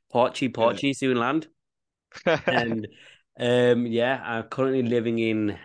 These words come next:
Speaker 1: the Toon. I'm from Leeds. I'm just about to start a new job next week, so let's see how that
Speaker 2: Oh, yeah.
Speaker 1: goes. Yeah, that's exciting. I've got my
Speaker 2: Yeah.
Speaker 1: schedule. I'm in Leeds for a bit next week, and then I'm in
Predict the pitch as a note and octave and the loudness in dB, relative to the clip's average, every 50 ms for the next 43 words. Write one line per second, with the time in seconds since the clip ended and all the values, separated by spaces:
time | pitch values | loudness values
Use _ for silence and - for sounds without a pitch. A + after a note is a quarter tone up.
0 | - - G#2 G#2 - - - A#2 A2+ B2 C3+ D3 D3+ D3+ D3+ D#3+ - - _ _ | -14 -10 -8 -8 -8 0 2 4 6 6 6 4 4 0 -4 -10 -16 -16 _ _
1 | G#2 G#2 G2+ F#2+ - - - - A2 G#2 G#2+ G#2+ G#2 G#2 G2+ G#2+ A#2+ B2+ C#3 C#3+ | -4 -2 -2 -4 -6 -6 -4 -2 0 0 2 2 2 2 2 2 2 2 4 2
2 | C#3+ D3 D3 C#3+ - - - _ - - - - - _ _ _ _ _ _ _ | 2 2 0 -2 -6 -14 -20 _ -20 -20 -20 -20 -20 _ _ _ _ _ _ _
3 | _ _ _ _ A2+ A2+ A2+ A2 G#2+ G#2+ G#2+ G#2+ G#2+ G#2+ A2 G#2+ G#2 B2+ C3 - | _ _ _ _ -4 -2 0 0 0 0 0 0 0 0 -2 -2 -2 -2 -2 0
4 | - B2 A#2 G2 - - - C3+ A#2+ G#2+ A2+ A2+ A2 G#2+ G2 G2 G2+ G#2 A#2 C3 | 0 0 0 0 0 -2 -2 0 0 2 2 2 2 0 0 -4 -2 2 4 4
5 | C#3 D3+ C#3+ B2+ B2+ B2+ B2+ - - - - A#2+ C3 C#3 C#3+ - - - B2+ A#2 | 4 4 4 2 2 0 0 0 -4 -8 -4 0 0 0 0 -2 -4 -6 -6 -4
6 | A#2+ A2 - - C3 A2+ G#2 A2 G#2+ G2+ A#2 B2+ B2+ C3 B2+ A2+ G#2 G2+ G#2+ C3+ | -4 -4 -6 -6 -6 -4 0 0 2 4 4 4 6 6 4 4 4 4 4 4
7 | C3+ C3+ C#3+ C#3+ D3+ D3+ C#3+ - - - _ _ _ - - _ - _ _ _ | 4 2 2 0 0 -2 -4 -8 -14 -20 _ _ _ -20 -20 _ -20 _ _ _
8 | _ A#2 A2+ G2+ G#2 A2 A#2 A2+ A2+ A#2 - - A2+ - - - A#2+ A2 A2+ A#2 | _ -6 -4 -2 0 0 0 -2 -4 -6 -8 -10 -12 -12 -8 -2 0 2 2 2
9 | G#2 A#2 B2 B2 A#2+ G#2+ G2+ C3 A#2 B2+ A#2 - - - - A#2 A#2 A2+ A2 A#2+ | 2 0 2 2 0 0 0 0 0 0 -4 -6 -6 -2 0 0 0 2 2 2
10 | B2 B2+ B2+ B2 A2+ A2+ A#2 A#2+ A#2+ A#2 A#2 A2 A2+ A#2+ B2 B2 B2 - - C3+ | 2 2 2 2 0 0 0 0 0 0 0 0 0 0 -2 -4 -6 -6 -2 -2
11 | B2+ A2+ G#2 B2+ C3 C3 - A#2+ A#2 A2+ - - - A2+ G#2+ A2+ A#2+ A#2 - A2+ | -2 0 0 -2 -4 -4 -4 -8 -10 -10 -12 -8 -4 0 0 0 0 -2 -4 -8
12 | G2+ G#2 G#2 G#2 G2+ G#2 G#2+ G#2 G#2 G2+ | -6 -6 -4 -4 -2 -2 0 0 -2 -2